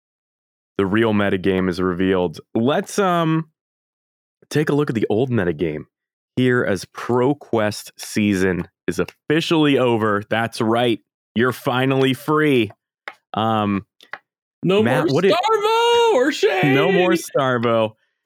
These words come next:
Speaker 1: Starvo's dead. Uh, he's gotta go back to stopping the show. Um, and Shane has been banished. Uh, so
Speaker 2: That's,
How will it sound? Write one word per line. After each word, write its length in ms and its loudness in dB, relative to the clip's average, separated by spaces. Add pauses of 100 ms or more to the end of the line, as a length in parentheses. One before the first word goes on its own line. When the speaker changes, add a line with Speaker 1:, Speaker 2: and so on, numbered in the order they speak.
(180)
Speaker 1:
Starvo's 840 0
dead. 480 0 (340)
Uh, 180 -2
he's 280 -2
gotta 300 -2
go 400 0
back 420 -4
to 100 -2
stopping 720 -2
the 80 0
show. 460 -2 (480)
Um, 500 -2
and 240 0
Shane 540 0
has 340 -4
been 180 0
banished. 680 -4 (460)
Uh, 420 0
so 320 0
Speaker 2:
That's, 60 0